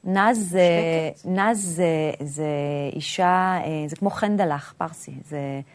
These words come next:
Speaker 1: פינוק נשי מנומס כזה.
Speaker 2: אוקיי.
Speaker 1: אני חושבת שאישה איראנית לא יכולה לבקש באופן ישיר מהגבר שלה את מה שהיא רוצה, אז היא באה אליו בנאז.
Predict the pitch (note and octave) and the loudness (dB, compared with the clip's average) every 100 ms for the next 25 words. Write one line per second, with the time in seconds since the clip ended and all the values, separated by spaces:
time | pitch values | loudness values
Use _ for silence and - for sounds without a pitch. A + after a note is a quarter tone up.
0 | _ - F3+ G3+ - F3 - F#3+ F3+ D#3 | _ -2 0 0 0 -6 -4 -4 -2 -2
1 | D3+ D#3 - - - C3 B2+ - G#3 - | -4 -6 -8 -12 -14 -14 -16 -18 -16 -6
2 | E3 F3+ D#3+ - E3+ - E3+ D3+ F3 E3+ | -4 -4 -8 -16 -16 -6 -6 0 4 4
3 | E3 D#3 D#3 D3+ D3+ F3 E3 E3+ F3 F3 | 4 2 0 0 0 0 0 -2 0 0
4 | D3 C#3+ D#3 D3+ D3+ E3 D3+ - E3 D#3+ | 0 -6 -10 -6 -6 -6 -8 -8 -8 -6
5 | D3 C#3+ D3 D3+ C#3+ D3 C#3+ C#3 C#3+ C#3 | -6 -6 -6 -8 -10 -8 -8 -8 -12 -12
6 | D3 C#3+ D3 B3 B3 A3+ - - _ - | -12 -12 -6 -4 -4 -4 -18 -20 _ -14
7 | F3+ F3 F3+ E3+ E3+ F3 F3 D#3+ F2+ - | -10 -4 -4 -4 -6 -4 -4 -4 -8 -12
8 | - - | -18 -20